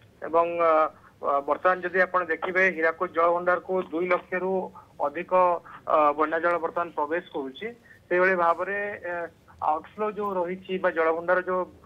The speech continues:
ବନ୍ୟା ଜଳ ଯୋଉ ନିଷ୍କାସନ ହଉଛି, ତାହା ଏକ ଲକ୍ଷ ସତେଇଶ ହଜାର ରହିଛି ଏବଂ ବର୍ତ୍ତମାନ, ଅ, ଅ, ଯୋଉ ହୀରାକୁଦ ଜଳଭଣ୍ଡାରର ଜଳସ୍ତର ଉପର ମୁଣ୍ଡରେ ଯେହେତୁ ପ୍ରବଳ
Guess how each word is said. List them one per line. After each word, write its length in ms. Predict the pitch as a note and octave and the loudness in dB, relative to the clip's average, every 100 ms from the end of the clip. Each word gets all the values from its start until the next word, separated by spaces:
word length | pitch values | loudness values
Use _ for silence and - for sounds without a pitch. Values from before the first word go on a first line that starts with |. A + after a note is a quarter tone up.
| - - - | -20 -16 -8
ବନ୍ୟା 220 | D3+ E3 | -2 -2
ଜଳ 140 | E3+ | -2
ଯୋଉ 140 | E3 F3 | -2 -2
ନିଷ୍କାସନ 500 | D#3 - D#3 D#3+ F3+ | -4 -2 0 0 0
ହଉଛି, 320 | E3+ E3 E3 F3+ E3+ - | 0 0 0 -4 -4 -2
ତାହା 180 | D3+ D#3 | 0 0
ଏକ 220 | - - E3 | -4 -8 -8
ଲକ୍ଷ 360 | E3+ - _ F#3 F3+ | -8 -16 _ -10 -8
ସତେଇଶ 360 | C#3+ - E3 E3 | -8 -4 -4 -4
ହଜାର 340 | E3 E3 F3 D#3+ | -10 -4 -2 -2
ରହିଛି 360 | D3 C3 E3+ G3+ - _ _ - - | -4 -4 -8 -10 -12 _ _ -20 -4
ଏବଂ 140 | E3+ E3+ | -2 0
ବର୍ତ୍ତମାନ, 400 | E3 - G3+ G#3 G3+ - - - | -2 0 0 0 -2 -14 -16 0
ଅ, 100 | E3+ D#3+ D#3+ - - _ _ - - - _ - - - | 2 2 0 -6 -20 _ _ -20 -20 -20 _ -14 -14 -20
ଅ, 100 | E3+ D#3 D3+ D3+ | -18 -16 -16 -16
ଯୋଉ 140 | F3 F#3 | -14 -14
ହୀରାକୁଦ 400 | E3+ E3+ F3+ G3+ D#3 | -8 -4 -2 -4 -2
ଜଳଭଣ୍ଡାରର 680 | D#3+ F3 F3 F3+ F#3 F3+ F#3+ F#3 | 0 2 0 2 2 2 0 0
ଜଳସ୍ତର 420 | E3 E3 E3 F3 | -2 -6 -2 0
ଉପର 280 | D#3+ E3+ F3 | 0 2 0
ମୁଣ୍ଡରେ 320 | F3 F3 F3 E3+ | 0 -2 -2 -2
ଯେହେତୁ 260 | E3 E3 | -4 -6
ପ୍ରବଳ 340 | F3+ E3+ D#3+ | -2 -2 0